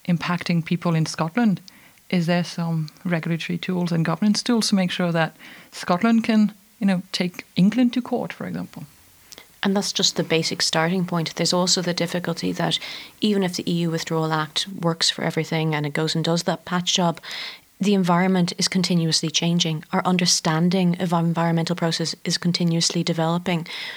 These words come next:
Speaker 2: The law needs to evolve. And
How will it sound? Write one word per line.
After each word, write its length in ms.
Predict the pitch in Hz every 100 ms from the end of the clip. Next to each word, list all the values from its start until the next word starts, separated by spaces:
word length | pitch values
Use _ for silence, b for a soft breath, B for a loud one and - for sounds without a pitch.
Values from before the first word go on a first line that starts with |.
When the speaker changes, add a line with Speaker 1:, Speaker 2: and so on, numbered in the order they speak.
| B B _
Speaker 2:
The 140 | 208
law 500 | 190 180 175 170 170 175
needs 300 | 185 170 170
to 160 | - 160
evolve. 480 | 151 160 160 156 - B B B B -
And 420 | 180 165 160